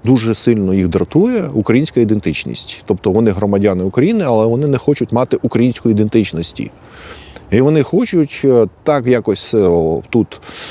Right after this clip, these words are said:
організувати це життя, щоб не було ідентичності і не було війни. Так ось, е, Зеленський повинен був би сказати, що, шановні громадяни України, носії українських паспортів, е, мені здається, що ви дуже сильно неправі.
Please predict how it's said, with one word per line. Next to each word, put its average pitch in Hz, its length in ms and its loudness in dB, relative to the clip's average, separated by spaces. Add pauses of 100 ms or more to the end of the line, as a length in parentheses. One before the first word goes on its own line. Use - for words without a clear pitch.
(200)
організувати 107 580 2
це 110 160 -2
життя, 123 420 -2
щоб 117 200 -4
не 120 80 2
було 120 220 4
ідентичності 107 680 -2
і 98 80 0
не 98 120 -2
було 107 320 2
війни. 90 400 -4 (720)
Так 123 200 -2
ось, 202 420 0
е, 117 380 4
Зеленський 156 460 0
повинен 147 340 0
був 139 160 2
би 131 100 0
сказати, 104 420 -2
що, 107 120 -2
шановні 165 460 2
громадяни 120 580 0
України, 123 440 0
носії 113 460 2
українських 101 520 0
паспортів, - 800 -4
е, 80 260 -2
мені 107 240 4
здається, 170 420 2
що 127 200 0
ви 143 100 4
дуже 156 320 2
сильно 143 360 -4
неправі. 117 640 0